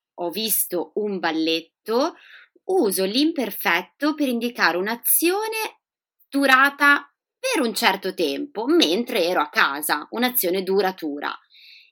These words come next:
E il passato prossimo, "ho visto un balletto", per un'azione breve e avvenuta una sola volta. Nel secondo caso sono due azioni ugualmente lunghe e della stessa durata.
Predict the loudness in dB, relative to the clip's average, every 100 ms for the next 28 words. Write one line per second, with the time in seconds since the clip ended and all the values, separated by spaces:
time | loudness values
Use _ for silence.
0 | _ 2 4 4 0 2 4 4 0 -2
1 | -4 -2 0 2 2 2 2 0 -2 _
2 | _ _ -8 -4 -2 0 -2 -2 -4 0
3 | 2 2 0 -4 -4 -2 -2 -6 -20 _
4 | 0 0 0 0 0 2 0 -4 -8 2
5 | 4 6 4 0 -2 -6 _ _ -2 4
6 | 4 4 2 2 2 0 -2 -2 -2 0
7 | 0 0 -2 -4 -4 -6 -4 -2 -2 -4
8 | _ _ _ -20 -20 -20 -20 _ 0 2
9 | 2 0 0 0 -2 -2 -2 -2 -2 -6
10 | -6 -6 -4 -2 -2 -2 0 2 2 -2
11 | -8 -2 -2 2 2 2 -2 -4 -2 0
12 | 2 2 4 2 4 6 4 0 -4 -6
13 | -2 -2 0 0 0 0 -2 -4 -6 0
14 | 0 2 0 0 -2 -2 -2 -2 2 6
15 | 4 4 -6 -14